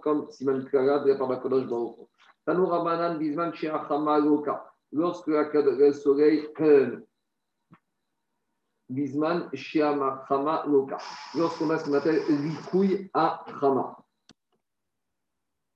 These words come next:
Alors, ce Likuy Achama, il y a plusieurs explications des Mefarshim. Il y en a qui disent que c'est une espèce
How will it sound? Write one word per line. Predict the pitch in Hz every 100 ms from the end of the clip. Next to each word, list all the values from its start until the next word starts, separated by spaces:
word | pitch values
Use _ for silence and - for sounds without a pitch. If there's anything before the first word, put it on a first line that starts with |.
| _ _ _ _ _ _ _ _ _ _ _ _ _ _ _ _ _ _ _ _ -
Alors, | 147
ce | -
Likuy | 208 202 202
Achama, | 180 180 180
il | 175 151
y |
a | -
plusieurs | 170 170
explications | 151 - 156 - 156
des | 143
Mefarshim. | 135 135 127 -
Il | 156
y |
en | 147
a | 151
qui | -
disent | 139 156 143 -
que | 131
c'est | - 135
une | 127
espèce | 131 - 127